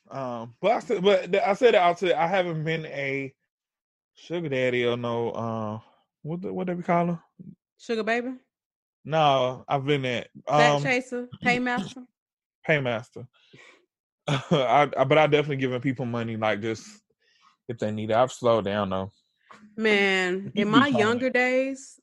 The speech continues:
Speaker 2: like, when I was, like, fresh out of high school, early college, I used to, I was very green to, like, how people can be. Like, um, I've definitely paid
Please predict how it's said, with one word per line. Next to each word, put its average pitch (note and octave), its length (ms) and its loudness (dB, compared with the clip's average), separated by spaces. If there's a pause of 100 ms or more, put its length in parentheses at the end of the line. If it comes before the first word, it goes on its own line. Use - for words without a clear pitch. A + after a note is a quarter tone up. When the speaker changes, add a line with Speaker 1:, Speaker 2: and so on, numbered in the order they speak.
Speaker 2:
like, G3 220 -2
when G3 140 -2
I F#3+ 80 0
was, F#3 140 -4
like, E3+ 260 -2
fresh G3+ 240 -2
out G3 120 -2
of G3 60 -6
high F#3 180 0
school, F#3 300 -6
early F3+ 240 -4
college, F3 520 -4
I G#3+ 260 2
used A#3 240 -6
to, F#3 260 -6 (360)
I G3+ 80 -4
was A3+ 140 -4
very G#3 220 2
green F3+ 640 0 (100)
to, F#3+ 120 -8
like, E3 240 -2
how F3 180 2
people F3+ 280 -8
can F3+ 160 -6
be. F#3+ 220 -2
Like, E3+ 240 -4
um, F3 640 2
I've F3+ 340 -2
definitely F#3 320 0
paid F#3 340 0